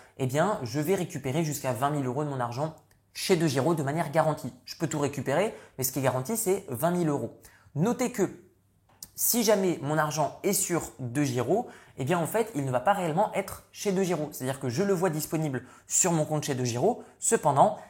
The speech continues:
il est dans un fonds de gestion qui n'appartient pas à Deux Giro.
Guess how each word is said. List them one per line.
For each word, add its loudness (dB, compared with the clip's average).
il 2
est 4
dans -2
un -8
fonds -6
de 0
gestion 0
qui -8
n'appartient -4
pas 4
à 4
Deux 0
Giro. -2